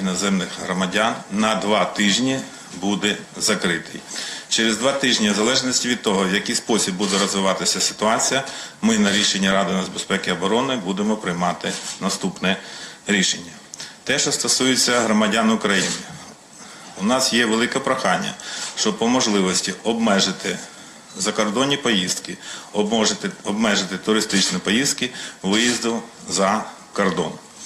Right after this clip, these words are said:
Третє питання, питання. Всі громадяни України, які сьогодні перебувають, перебувають за кордоном, будуть мати змогу повернутися в наші, нашу країну. Але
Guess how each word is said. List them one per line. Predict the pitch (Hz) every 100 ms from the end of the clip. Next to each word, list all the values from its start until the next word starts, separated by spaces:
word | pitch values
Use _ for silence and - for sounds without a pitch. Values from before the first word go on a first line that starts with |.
| - - -
Третє | - 117 117
питання, | 101 98 95 80 80 -
питання. | - 95 78 -
Всі | - 135
громадяни | 139 123 113 113 107
України, | 101 107 98 95
які | 95 120
сьогодні | - 127 117
перебувають, | 113 104 104 101 92 - - -
перебувають | 101 98 104 90 90
за |
кордоном, | 92 90 87 101 127 - - - -
будуть | 110 110 101
мати | 104 101 95
змогу | 87 104 127 135
повернутися | 104 92 87 104 101 - 113 101 -
в | 90
наші, | 92 87 87 92 95 - -
нашу | 98 95 90
країну. | - 85 80 85 - - - -
Але | 104 107 90